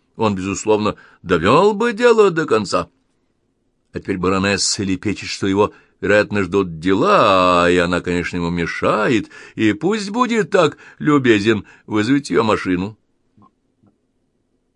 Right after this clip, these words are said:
Да чего ж всё это трудно? По европейским понятиям приглашение пообедать вдвоём в номере Шепарда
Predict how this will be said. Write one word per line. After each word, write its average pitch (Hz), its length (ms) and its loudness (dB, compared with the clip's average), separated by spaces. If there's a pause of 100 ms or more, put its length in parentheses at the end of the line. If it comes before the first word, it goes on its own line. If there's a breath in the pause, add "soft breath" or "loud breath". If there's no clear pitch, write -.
(400)
Да - 100 -12
чего 71 300 -10
ж - 60 -14
всё - 220 -12
это 92 140 -10
трудно? 160 440 -10 (1400)
По 101 80 -4
европейским 139 1040 0
понятиям 85 720 -4
приглашение 87 720 -4
пообедать 85 460 -4
вдвоём 82 440 -2
в 82 40 -4
номере 87 340 -2
Шепарда 82 640 -6